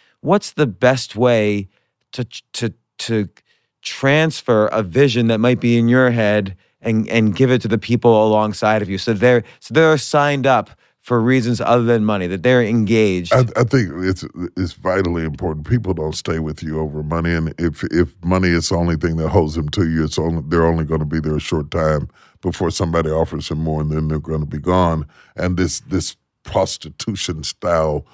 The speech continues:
Speaker 2: corporation
Speaker 1: Mm.
Speaker 2: will never really become what it really needs to be because there is, there's no glue to hold it together. It's just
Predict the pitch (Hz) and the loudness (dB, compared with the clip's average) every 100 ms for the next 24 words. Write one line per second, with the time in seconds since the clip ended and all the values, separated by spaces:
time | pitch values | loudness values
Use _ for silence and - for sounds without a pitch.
0 | _ - - - - 101 87 82 82 76 | _ -6 -2 -2 -2 -4 -4 -4 -6 -6
1 | 78 78 82 78 76 82 78 73 71 90 | -8 -6 -4 -6 -6 -6 -6 -8 -8 -8
2 | 76 76 78 78 80 76 80 80 80 76 | -6 -6 -6 -8 -6 -6 -6 -6 -8 -10
3 | 76 76 87 78 82 80 71 - - _ | -10 -8 -8 -8 -6 -6 -8 -14 -20 _
4 | 101 90 80 95 104 92 85 85 107 113 | -2 -2 -2 -4 0 2 0 2 6 6
5 | 98 80 - 78 90 82 78 76 85 80 | 6 2 -2 0 0 -2 -6 -8 -6 -4
6 | 78 - 90 90 | -6 -6 -6 -6